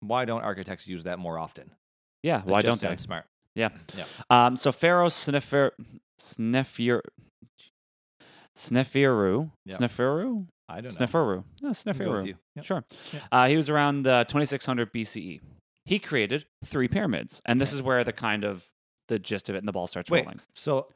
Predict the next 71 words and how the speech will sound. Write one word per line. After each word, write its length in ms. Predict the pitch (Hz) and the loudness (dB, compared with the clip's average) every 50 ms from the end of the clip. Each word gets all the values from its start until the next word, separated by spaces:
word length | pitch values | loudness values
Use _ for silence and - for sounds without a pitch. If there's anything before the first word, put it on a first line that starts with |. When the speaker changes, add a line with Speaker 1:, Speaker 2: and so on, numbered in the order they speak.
| _ - - | _ -10 -8
Speaker 1:
pyramids 340 | 143 151 170 165 160 135 123 | -6 -4 -2 -4 -4 -4 -4
at 100 | 123 107 | -6 -4
this 160 | 123 131 117 | -6 -6 -6
point 240 | - - 110 110 107 | -6 -10 -10 -8 -8
now 300 | 101 98 98 95 95 - _ - | -6 -6 -4 -6 -6 -8 _ -8
aren't 200 | 110 110 107 - _ - | -6 -6 -6 -8 _ -4
always 400 | 110 110 107 107 107 107 107 - | -2 0 0 0 0 -2 -4 -8
because 340 | - - 104 - 110 101 - | -8 -12 -12 -10 -10 -10 -8
someone 300 | - 107 101 98 98 98 | -8 -8 -8 -8 -8 -8
died 160 | 90 92 87 | -6 -6 -6
and 80 | 87 82 | -6 -6
is 100 | 82 - | -10 -12
being 140 | 95 90 82 | -12 -10 -10
buried 240 | 85 85 85 80 | -8 -8 -8 -10
in 100 | 87 87 | -10 -12
them. 180 | 82 82 - - - | -14 -14 -16 -12 -6
Speaker 2:
No, 160 | 123 120 123 | -2 0 0
no, 80 | 120 117 | 2 2
Speaker 1:
Is 80 | 117 110 | 0 0
Speaker 2:
no. 60 | 95 | 0
Speaker 1:
he 80 | 143 | 0
Speaker 2:
That's 140 | - 135 123 | 4 6 6
Speaker 1:
created 120 | 113 110 107 | 6 6 4
Speaker 2:
that, 80 | 143 120 | 2 4
Speaker 1:
three 40 | 113 | 4
Speaker 2:
that's 160 | 143 131 - | 2 2 2
Speaker 1:
in 60 | 139 | 0
Speaker 2:
the 40 | 120 | 0
sole 300 | - - - 120 117 110 | 0 4 4 6 6 6
reason 260 | 101 107 101 95 98 | 4 2 0 -2 -4
for 140 | - - 85 | -8 -8 -10
them. 160 | 76 62 - - _ _ _ _ _ _ _ _ - | -10 -10 -16 -18 _ _ _ _ _ _ _ _ -8
Speaker 1:
Well, 120 | - 131 135 | -6 -4 -4
he's 120 | 160 143 | -4 -2
not 120 | 135 143 120 | -2 -4 -2
dead 220 | 151 160 165 120 | -2 -4 -4 -4
yet, 140 | 90 82 - | -6 -8 -6
so 80 | - 104 | -6 -6
why'd 120 | 107 101 | -6 -6
he 60 | 98 | -6
create 260 | - - 104 101 95 | -10 -8 -8 -8 -8
three? 240 | - - 123 107 110 _ _ _ _ _ _ _ - | -10 -12 -12 -12 -12 _ _ _ _ _ _ _ -8
Speaker 2:
For 100 | - 104 | -6 -6
somewhere 300 | - - 98 95 92 90 | -4 -2 -2 -2 -2 -2
where 100 | 92 92 | -2 -2
he 140 | 87 87 80 | -4 -6 -8
could 100 | 90 78 | -8 -8
die. 320 | 90 80 73 52 50 - _ _ _ _ _ _ _ _ _ _ _ _ _ - | -8 -8 -8 -8 -12 -20 _ _ _ _ _ _ _ _ _ _ _ _ _ -4
I'm 160 | - 113 110 104 | -2 -2 -2 -2
telling 260 | - 110 98 92 90 | -4 -4 -4 -4 -4
you 60 | 87 | -6
now. 120 | 87 87 | -4 -2
Speaker 1:
He's 100 | 123 120 107 | -2 -2 -2
gonna, 120 | 117 - - | -4 -6 -2
oh, 120 | - 120 110 | -2 -2 -2
he's 140 | 110 95 87 | -2 -4 -8
gonna 100 | 101 92 | -10 -8
pick 160 | - 101 98 | -8 -6 -6
Speaker 2:
I'm 60 | 98 | -6
Speaker 1:
one. 0 | |
Speaker 2:
telling 240 | - - 101 98 95 | -4 -4 -4 -4 -4
you 100 | 92 90 | -6 -8
now. 220 | 87 82 76 69 _ - | -8 -10 -12 -12 _ -8
Speaker 1:
Okay. 140 | 113 - - _ _ _ _ - | -8 -8 -8 _ _ _ _ -2
Speaker 2:
You 60 | 139 | 0
know 40 | 180 | 2
when 80 | 220 | 4
you 80 | 220 196 | 4 6
watch 240 | 175 165 160 - 147 | 6 4 4 2 -2
a 20 | |
movie 460 | 120 110 110 107 104 120 131 151 156 | -2 -2 -2 -2 -2 -4 -6 -6 -8